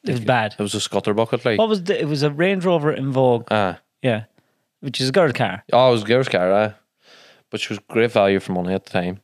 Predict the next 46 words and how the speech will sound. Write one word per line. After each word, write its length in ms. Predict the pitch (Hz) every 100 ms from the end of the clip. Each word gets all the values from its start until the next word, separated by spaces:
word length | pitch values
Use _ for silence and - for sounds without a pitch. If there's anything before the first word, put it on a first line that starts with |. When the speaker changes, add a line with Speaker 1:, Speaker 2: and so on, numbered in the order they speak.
| -
Speaker 1:
And 100 | 131
it 40 |
had 200 | 127 139
massive 460 | 151 156 156 156 131
wheels. 460 | 135 113 113 - -
Speaker 2:
I 140 | 120
had 220 | 120 107 110
twenty-twos 540 | 170 170 - 90 90
on 160 | 113 123
it. 60 | -
Speaker 1:
What 120 | 214 196
value 360 | 226 226 220
for 120 | 190
money 180 | 214 214
was 160 | 220 220
it? 140 | 277 - _ _ _ _ _ _ _
Speaker 2:
I 100 | -
can't 160 | 98 92
even 160 | 87 87
mind. 320 | 90 92 98
Twenty-four 480 | - 120 113 117 110
thousand 380 | 110 110 139
or 80 | 165
something? 240 | 180 180 165
Twenty-five 460 | 139 135 131 123
thousand? 180 | - 160
Speaker 1:
Pounds. 260 | 120 95 - -
Speaker 2:
Aye. 220 | 95 95 _ _ _ _ _
Speaker 1:
That's, 140 | 170 - -
that's 180 | 175 160
a 40 |
lot 140 | 165 147
of 60 |
money. 280 | 160 113 - _ _ _ _ _ _ _ -
Speaker 2:
It 100 | 180
wasn't 300 | 220 359 349
though 160 | 262
for 220 | 143 120 104
a 60 |
Jeep, 300 | 95 101 -
like. 380 | 220 107 87 - _ _ _ _ _ _ _ _ _ _ _ _ 247 _ - _ _ _ _ _ _ _ _ -
Speaker 1:
It 80 | 123
wasn't 320 | 151 - 139
really 200 | 127 113
a 40 |
Jeep. 280 | 104 98 -